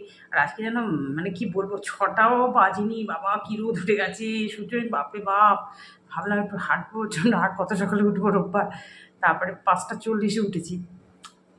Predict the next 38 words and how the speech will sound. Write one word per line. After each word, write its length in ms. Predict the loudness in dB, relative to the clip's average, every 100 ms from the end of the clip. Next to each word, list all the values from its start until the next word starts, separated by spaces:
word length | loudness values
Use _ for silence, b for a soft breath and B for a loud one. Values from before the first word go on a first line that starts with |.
| -10
তো 40 | -8
উঠে 240 | -6 -4 -4
উঠে 180 | 0 0 -2 -16 -10
ফ্রেশ 220 | -6 -6 -2
ট্রেশ 260 | -4 0
হয়ে 100 | 0
তারপরে, 280 | 2 0 -2 -6 -8
উম, 100 | -8 -8
ফুল 180 | -8 -6
টুল 120 | -6
কয়েকটা 340 | -4 -4 -4 -6 -2
তুলে 180 | 0 0 B B B -4
তারপর 140 | -2
ছাদে 260 | 0 0 0
গেছি, 180 | -6 -8 -8
ঠাকুর 240 | -8 -4
ঘর 140 | -4 0
মুছে 260 | 0 0
টুছে, 200 | -4 -6
তারপর 180 | -4 -4 -4
একটু 140 | -8 -12 -6
বাবারে 280 | -6 -6 -10
দেখি 200 | -6 -4
রোদ 180 | -4 -6
উঠে 120 | -6
গেছে। 260 | -6 -8 -14 _ B B B _
তারপর 200 | 0 4 2 0
একটুখানি 320 | -8 -4 -2
এক 120 | -2 0
রাউন্ড 220 | 0 0
মেরে 280 | 0 0 -2
চলে 220 | -4 -4
এসেছি, 160 | -4 -6
বেশ 120 | -4
হাওয়াটা 320 | 4 4 6
লাগছিল, 360 | 4 4 2 -4
ভালো 240 | 0 0 2
লাগছিল। 320 | -4 -8